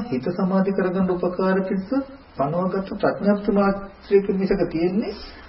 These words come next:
අකුසල කර්මයක් සිද්ධ වෙන හින්දා නෙමෙයි. ඒ කියන්නේ මෝහය තියෙනවා. නමුත් අර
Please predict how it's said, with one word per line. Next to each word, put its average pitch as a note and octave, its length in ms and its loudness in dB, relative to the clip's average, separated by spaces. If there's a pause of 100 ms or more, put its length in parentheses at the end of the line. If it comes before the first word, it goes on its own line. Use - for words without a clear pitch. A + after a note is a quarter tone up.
(100)
අකුසල G3+ 420 4
කර්මයක් F#3 460 0
සිද්ධ - 260 -2
වෙන F3 220 4
හින්දා E3 340 2
නෙමෙයි. G3+ 400 2
ඒ - 140 -14
කියන්නේ B2 220 -6
මෝහය B2+ 340 0
තියෙනවා. E3 440 0
නමුත් F3 320 0 (380)
අර B2 160 0